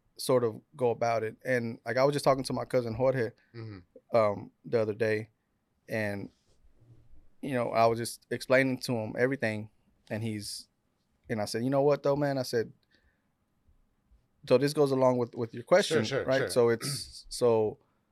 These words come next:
Speaker 1: I said, "You know what, though? Like, I'm gonna remain positive and I'm gonna remain happy. One thing that no one or, or
Speaker 2: Nothing.
Speaker 1: or nothing is
Speaker 2: Yeah.
Speaker 1: gonna take away is going to be my joy.
Speaker 2: Mm.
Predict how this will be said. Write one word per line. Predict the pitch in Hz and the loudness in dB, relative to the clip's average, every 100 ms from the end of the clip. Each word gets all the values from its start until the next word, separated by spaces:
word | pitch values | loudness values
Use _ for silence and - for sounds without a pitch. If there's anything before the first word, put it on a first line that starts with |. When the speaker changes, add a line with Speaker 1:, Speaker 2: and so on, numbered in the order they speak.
| _ _ | _ _
Speaker 1:
I | - | -8
said, | 104 117 | -4 -2
"You | 123 | 0
know | |
what, | 127 131 131 | 2 2 4
though? | 131 127 - | 2 2 -2
Like, | 104 - _ _ _ _ _ _ _ _ | -6 -8 _ _ _ _ _ _ _ _
I'm | 117 120 | -6 0
gonna | 123 123 | 0 2
remain | 110 107 110 107 - | 0 -2 -4 -4 -6
positive | - 120 131 135 120 | 4 6 6 2 -2
and | 110 | -2
I'm | 110 | -4
gonna | 107 | -4
remain | 104 101 101 | -4 -6 -6
happy. | 107 101 - 104 | -4 -2 -4 -6
One | 110 123 | -2 -2
thing | 123 123 | -2 -2
that | 110 110 | -2 -2
no | 117 | -2
one | 120 120 120 113 | 0 -2 -2 -4
or, | 104 98 _ _ _ _ _ _ - | -6 -8 _ _ _ _ _ _ -2
or | 107 101 90 - - | 0 0 -2 -6 -18
Speaker 2:
Nothing. | 92 - 95 80 92 _ _ | -20 -16 -16 -16 -20 _ _
Speaker 1:
or | 123 117 | -4 0
nothing | 120 117 135 131 117 110 | 0 2 2 0 0 -4
is | 104 | -6
Speaker 2:
Yeah. | 117 | -4
Speaker 1:
gonna | 113 | -2
take | - 123 | -2 -4
away | 123 120 113 | 0 2 2
is | 104 | -2
going | - 131 131 | 0 0 0
to | - | -2
be | 113 110 | -6 -4
my | 98 98 | -6 -6
joy. | 110 101 92 - _ 117 | -4 -6 -8 -14 _ -20
Speaker 2:
Mm. | 113 95 | -20 -20